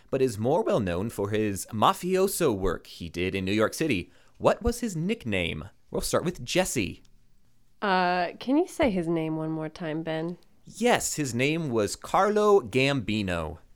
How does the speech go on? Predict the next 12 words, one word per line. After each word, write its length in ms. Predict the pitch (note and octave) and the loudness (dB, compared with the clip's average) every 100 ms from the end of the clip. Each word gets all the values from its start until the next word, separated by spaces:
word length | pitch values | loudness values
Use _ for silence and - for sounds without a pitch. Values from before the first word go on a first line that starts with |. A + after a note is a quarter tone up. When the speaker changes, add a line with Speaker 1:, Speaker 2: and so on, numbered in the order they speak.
| - - - - | -20 -20 -20 -12
Speaker 1:
He 80 | E2+ | -10
was 140 | D#2+ | -8
born 260 | E2 G#2 B2 | -4 -2 -2
in 140 | C3 | -4
Italy, 500 | - B2 C3+ C#3+ E3+ - - - - - | -2 -2 0 -2 -4 -10 -20 -20 -20 -4
nineteen 440 | F#2+ A#3 - A2+ G#2 | -2 -2 -4 -4 -2
oh 140 | G2+ | -4
two. 420 | - - F2+ D#2 - - - - - - - - | -4 -8 -8 -8 -12 -20 -20 -20 -20 -20 -20 -10
Speaker 2:
Okay. 460 | G#3+ F#3+ F3 E3+ E3 - - _ - - - - - - - F#3 | -8 -6 -4 -4 -8 -16 -20 _ -20 -20 -20 -20 -20 -20 -12 -6
I'm 160 | G3 | -2
gonna 220 | G#3+ A3+ | 2 2
say 640 | A3+ - G3 F#3 F3+ F#3 | 0 0 0 2 0 -4